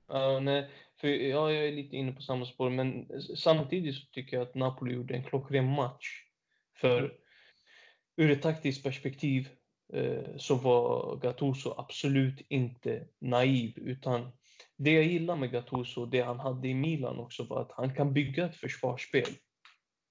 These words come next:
Han bygger ett lag bakifrån, så att säga, och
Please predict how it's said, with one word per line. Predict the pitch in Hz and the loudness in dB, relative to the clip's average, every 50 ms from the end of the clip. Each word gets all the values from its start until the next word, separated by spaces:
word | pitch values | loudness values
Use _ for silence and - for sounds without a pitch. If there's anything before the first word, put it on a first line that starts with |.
| _ _ - - - - | _ _ -16 -16 -12 -4
Han | - 156 143 135 135 135 135 139 131 | 2 4 4 6 4 4 2 2 2
bygger | 160 147 131 139 123 120 | 2 2 4 4 2 2
ett | 120 - - 127 | 0 -4 -4 -6
lag | 120 123 120 123 117 - - | -6 -6 -6 -8 -12 -6 0
bakifrån, | 156 143 131 131 135 - 143 135 - 143 131 123 | 0 0 0 0 -4 -10 -14 -10 -6 -4 -4 -4
så | - - - | -6 -10 -14
att | - - | -14 -12
säga, | - 127 - - - - | -10 -10 -8 -6 -6 -6
och | - - - 127 123 123 - - - | -6 -6 -4 -2 -2 -2 -2 -4 -8